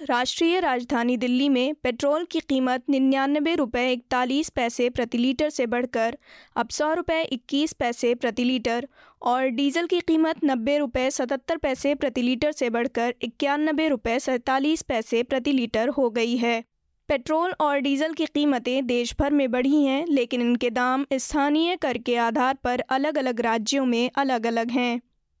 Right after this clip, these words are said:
वहीं देश भर में बढ़ती ईंधन की कीमतों के चलते व्यापक सार्वजनिक असंतोष के बीच आज केंद्रीय परिवहन मंत्री नितिन गडकरी ग्रीन हाइड्रोजन से चलने वाली कार से संसद भवन पहुंचे।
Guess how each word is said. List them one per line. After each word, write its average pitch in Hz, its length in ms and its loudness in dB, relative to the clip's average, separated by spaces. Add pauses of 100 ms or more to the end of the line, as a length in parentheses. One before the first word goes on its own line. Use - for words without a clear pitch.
(100)
वहीं 294 180 0
देश 302 280 -2
भर 339 140 0
में 370 180 0
बढ़ती 302 480 2
ईंधन 262 220 4
की 254 140 0
कीमतों 269 500 0
के 277 140 -2
चलते 254 440 0
व्यापक 262 480 -2
सार्वजनिक 262 760 0
असंतोष 269 600 0
के 247 180 0
बीच 240 480 0
आज 247 300 0
केंद्रीय 285 560 0
परिवहन 247 520 0
मंत्री 262 400 2
नितिन 247 420 2
गडकरी 285 480 0
ग्रीन 294 380 0
हाइड्रोजन 277 600 0
से 285 140 2
चलने 240 300 0
वाली 233 280 0
कार 254 300 0
से 254 320 -2
संसद 240 440 -2
भवन 233 280 0
पहुंचे। 240 500 -2